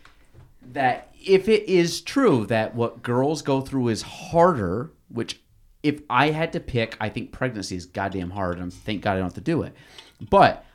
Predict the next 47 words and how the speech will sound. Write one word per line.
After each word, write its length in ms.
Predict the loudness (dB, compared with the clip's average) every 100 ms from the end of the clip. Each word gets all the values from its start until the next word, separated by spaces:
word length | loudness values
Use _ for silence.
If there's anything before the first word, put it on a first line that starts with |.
| _
I 160 | 0 2
would 340 | 2 4 4 4
say 560 | -4 -2 -2 -6 -10 -18 _ _ _ _
that 500 | 2 4 6 2 -2 _ _ _ _ _ _ _ _
the 120 | -6
con-, 380 | -6 0 2 4
I 140 | 4
don't 180 | 2 0
have 180 | -4 -6
context 580 | -2 0 0 0 -4 -2
of 140 | -8 -4
anything 540 | 0 0 -2 -2 -2
that 120 | -2 0
my 120 | 0
wife 260 | 0 -2
goes 240 | -2 -4 -2
through. 180 | -4 -4
She 140 | -2
has 140 | -2 -2
no 100 | -4
context 460 | -4 -6 -6 -10
of 60 | -8
anything 320 | -6 -6 -8 -2
I 180 | 0 2
go 180 | 0
through. 280 | -2 -8 -12 -16 _ _ _
Now, 240 | 0 0
it 120 | -2
could 240 | -2 -2 0
be 160 | 2
also 400 | 2 2 0 -6 -4
that 300 | -4 -4 -8 _ _ _ 0
our 280 | 2 2
level 400 | 2 0 0 -4 -6
of 140 | -10
pain 440 | -12 -8 -8 -8 -10
is 140 | -10
relative 420 | -8 -8 -8 -14 -6
to 200 | -6 -4
our 240 | -2 -2 -2
level 340 | -6 -6 -6
of 100 | -8
pain 300 | -6 -6 -6
in 80 | -6
history, 500 | -6 -6 -4 -6 -6
meaning 280 | -4 -6 -6
that 280 | -6 -8